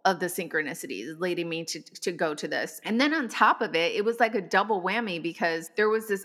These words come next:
other, like, offering this program that this other woman was offering. And I got all the synchronicities to join that too. And that totally imploded. And I was like, "What the hell? Like, what am I supposed to be? Like, what is this?"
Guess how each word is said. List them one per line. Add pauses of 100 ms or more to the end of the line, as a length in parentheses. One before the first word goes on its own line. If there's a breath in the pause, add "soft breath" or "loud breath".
other,
like,
offering
this
program
that
this (120)
other (160)
woman
was
offering. (100)
And
I
got
all
the
synchronicities
to
join
that
too.
And
that
totally
imploded. (200)
And
I
was
like, (180)
"What (300)
the
hell?
Like,
what
am
I
supposed
to
be?
Like,
what
is
this?"